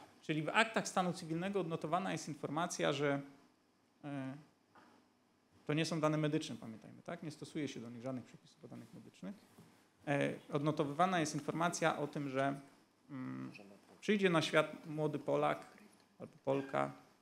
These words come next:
i ten młody Polak albo Polka jest wśród nas dzięki zastosowaniu procedury in vitro.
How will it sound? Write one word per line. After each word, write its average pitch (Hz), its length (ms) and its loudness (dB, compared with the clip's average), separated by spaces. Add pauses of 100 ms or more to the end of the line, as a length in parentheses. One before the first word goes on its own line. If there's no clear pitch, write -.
(200)
i - 40 -12
ten 147 140 0
młody 160 260 2
Polak 147 360 2
albo 127 200 -2
Polka 139 560 0 (460)
jest 113 340 -2 (180)
wśród - 300 -10
nas 139 220 4
dzięki 143 260 -2
zastosowaniu 127 500 -6
procedury 120 440 -12
in 113 80 -10
vitro. - 240 -20